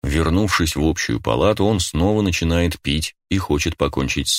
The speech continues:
собой. «Я больше не мог выносить этого внутреннего давления,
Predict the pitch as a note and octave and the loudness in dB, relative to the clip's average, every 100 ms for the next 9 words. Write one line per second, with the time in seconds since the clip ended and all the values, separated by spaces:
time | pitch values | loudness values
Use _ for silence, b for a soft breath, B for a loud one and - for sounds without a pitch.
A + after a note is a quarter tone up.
0 | - A#1+ A#1+ A#1 - _ _ _ _ _ | -2 -2 -2 -8 -12 _ _ _ _ _
1 | _ _ _ _ _ _ _ _ - D2+ | _ _ _ _ _ _ _ _ -8 -2
2 | E2+ E2+ F#2 - F#2 G2 A2 E2 F#2 F2+ | 0 2 0 2 2 2 2 2 0 0
3 | - E2+ E2 D#2+ D#2+ D2 G2+ D#2+ E2+ E2 | 0 -2 0 0 0 0 0 0 0 0
4 | D2 E2 F2 A2+ F2+ C2+ | 0 0 2 2 0 -4